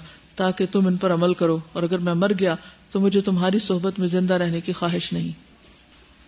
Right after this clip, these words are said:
انشاءاللہ آپ شعب الایمان پڑھیں گے، ایمان کی شاخیں کتنی ہیں اور کون کون سے کام ایمان میں داخل ہیں۔ اور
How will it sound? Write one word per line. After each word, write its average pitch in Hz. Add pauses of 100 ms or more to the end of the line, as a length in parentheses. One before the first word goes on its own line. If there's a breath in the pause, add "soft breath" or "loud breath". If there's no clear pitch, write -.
انشاءاللہ 294
آپ 269
شعب 226
الایمان 196
پڑھیں 180
گے، 180
ایمان 175
کی 190
شاخیں 185
کتنی 180
ہیں 180
اور 175
کون 233
کون 220
سے 202
کام 185
ایمان 180
میں 180
داخل 170
ہیں۔ 185
اور 180